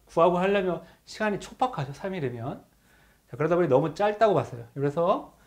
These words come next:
즉시항고 제기권을 삼 일로 체현하고 있는 건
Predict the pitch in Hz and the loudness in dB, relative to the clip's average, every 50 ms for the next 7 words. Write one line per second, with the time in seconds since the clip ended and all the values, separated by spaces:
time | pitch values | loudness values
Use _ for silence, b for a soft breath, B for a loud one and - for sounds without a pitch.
0 | b b b - - 147 - 185 175 170 156 151 143 135 147 175 185 185 254 240 | b b b -14 -12 -6 -4 -2 0 0 2 2 2 4 4 2 2 0 -2 -4
1 | 233 220 214 214 220 247 269 277 262 262 - - 233 226 220 208 196 196 190 165 | -2 -2 2 6 6 6 6 6 4 0 -4 -4 -2 -2 0 0 0 0 0 0
2 | 147 143 147 170 180 156 143 160 147 | 0 2 4 6 6 6 4 0 -4